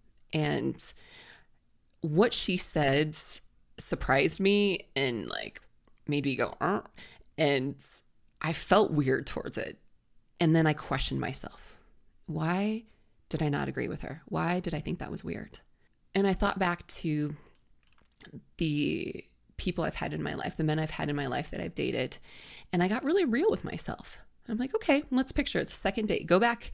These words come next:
go back and think about the second date you went on with some guys. How did you feel?" And I realized that there was times I didn't fall in love I felt emotion. I felt, I, I felt things for them.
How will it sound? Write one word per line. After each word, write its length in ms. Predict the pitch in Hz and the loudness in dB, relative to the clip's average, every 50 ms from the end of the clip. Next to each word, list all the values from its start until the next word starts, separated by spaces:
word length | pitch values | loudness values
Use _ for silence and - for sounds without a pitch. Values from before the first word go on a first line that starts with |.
| - - - - - - - - | -12 -12 -16 -16 -18 -16 -4 4
go 100 | 202 226 | 4 6
back 240 | 269 254 - - - | 8 8 6 6 4
and 120 | 165 170 | 4 4
think 140 | - 185 180 | 4 4 4
about 140 | 175 165 - | 4 2 2
the 60 | 156 | 0
second 440 | - - - 165 - - 180 170 151 | -4 -2 -2 -2 -2 0 -2 0 4
date 320 | 170 151 143 123 - - - - - - - - | 4 4 4 4 -2 -6 -16 -20 -20 -20 -16 -8
you 220 | 180 147 151 160 | -4 0 0 2
went 200 | 147 151 147 - | 4 4 4 4
on 360 | - 131 131 120 113 131 139 - - - - | 4 0 0 0 -2 -4 -6 -8 -12 -6 -2
with 120 | - 135 - | 0 0 0
some 160 | - 135 135 | 0 -2 -2
guys. 340 | 135 - - 143 - - - | -2 -4 -6 -8 -8 -10 -10
How 220 | - - - 202 | -10 -8 -4 -2
did 180 | 185 190 175 - | -2 -4 -4 -6
you 80 | - - | -8 -8
feel?" 200 | - - - - _ - _ - _ - - - - - - _ _ - - _ - | -8 -10 -12 -12 _ -20 _ -20 _ -20 -20 -20 -20 -20 -20 _ _ -20 -20 _ 4
And 140 | 208 208 208 | 6 8 8
I 80 | 196 190 | 8 8
realized 640 | 175 190 240 359 453 - 170 160 165 165 - - | 8 6 6 6 6 6 6 6 4 0 0 0
that 240 | 180 175 175 - - - - - | 2 2 2 0 -2 -10 -12 -2
there 220 | - 190 202 285 | 0 2 4 6
was 140 | 453 480 - | 6 6 6
times 560 | - - 185 165 160 160 165 170 - - - - - | 4 0 2 2 4 4 4 2 0 -2 -4 -4 0
I 100 | 175 175 | 2 2
didn't 200 | 226 247 254 - | 2 2 0 0
fall 240 | - 196 165 156 | 2 2 4 4
in 180 | 147 139 143 143 | 4 2 2 4
love 540 | 135 156 240 339 - - - - - - - - - - - - - - | 4 4 4 4 2 -2 -4 -6 -10 -12 -14 -16 -20 -20 -20 -20 -8 -6
I 60 | 160 | -4
felt 220 | - - 185 - - | 2 4 4 6 6
emotion. 720 | 135 131 131 123 135 220 254 - - - - - 185 - - - | 4 4 4 4 4 4 4 0 -4 -4 -4 -6 -8 -8 0 2
I 100 | 156 170 | 2 2
felt, 540 | - - - 170 151 143 - - - - - - - - - - - - - - - _ _ _ _ _ _ _ _ _ _ _ _ _ - | 2 0 0 2 2 2 0 0 -4 -6 -6 -10 -18 -18 -18 -20 -20 -20 -20 -20 -20 _ _ _ _ _ _ _ _ _ _ _ _ _ -16
I, 60 | - - - - - - - | -16 -14 -10 -10 -10 -4 -2
I 60 | 165 | -2
felt 380 | - - - 208 294 349 349 - | -2 2 4 4 4 4 2 0
things 280 | - - - - - | -2 -2 0 -2 -2
for 140 | - - - | -2 -2 -2
them. 320 | - - - - - 165 | -2 -4 -4 -4 -8 -12